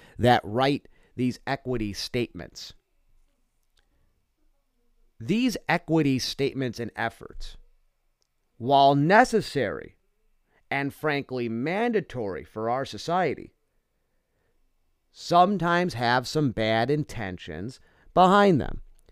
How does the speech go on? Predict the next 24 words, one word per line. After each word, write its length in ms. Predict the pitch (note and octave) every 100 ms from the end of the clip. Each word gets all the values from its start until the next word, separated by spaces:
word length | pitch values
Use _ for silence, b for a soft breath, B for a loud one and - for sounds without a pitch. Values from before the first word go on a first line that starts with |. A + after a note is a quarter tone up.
| b -
Now, 200 | C3+ D#3
again, 340 | D#3+ F#3+ G#2
I 100 | A#2
want 200 | C3+ D#3
to 40 |
reiterate 460 | E3 F#3 A3 D3 G2
this. 140 | D2+ b b
It's 180 | A#2+ F#2
very 400 | F#2 F3 A3 G#3+
important 500 | G3+ - F#3+ E3 -
that 180 | C3 D3
we 160 | G#3+
take 440 | G#3 - B3+ D#4 -
a 220 | E3 D3
look 500 | A#2+ B2+ F#2 - - b b b b b b
at 180 | C#3+ D3
what 200 | C#3 D3
is 160 | C3+ G#2+
going 320 | C#3 C3 A#2+
on 140 | A#2+ -
and 280 | G3 F3 G3
just 300 | D#4 D#4 -
become 500 | B3 - - B3 A#3
aware 840 | D#3 C#3+ C3 D3 C4 D4 B2+ -